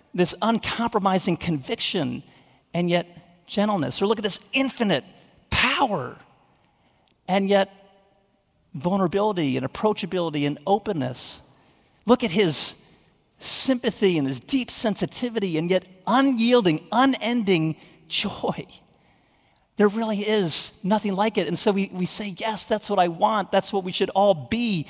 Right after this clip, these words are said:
But I'm so far from becoming anything like that. So the experience becomes bittersweet. I've got such a long way to go. I don't know if it's ever even possible.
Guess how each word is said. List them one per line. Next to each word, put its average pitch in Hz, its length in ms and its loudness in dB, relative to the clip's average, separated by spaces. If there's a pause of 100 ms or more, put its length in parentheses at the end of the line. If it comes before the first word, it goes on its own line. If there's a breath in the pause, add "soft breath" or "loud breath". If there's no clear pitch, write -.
(420 loud breath)
But 160 120 -4
I'm 160 120 -2
so 202 420 4
far 175 300 4
from 143 180 -2
becoming 139 340 -2
anything 131 360 -4
like 117 160 -16
that. 131 260 -16 (1040)
So - 120 -4
the 180 100 6
experience 220 400 -2
becomes 190 320 -2
bittersweet. 196 680 -2
I've 147 100 -4
got 190 160 2
such - 360 0
a 170 60 2
long 202 380 2
way 196 140 2
to 175 80 0
go. 196 200 6
I 196 100 4
don't 240 120 4
know 226 80 4
if 190 80 2
it's - 180 -2
ever 190 200 0
even 190 280 -4
possible. 233 800 -2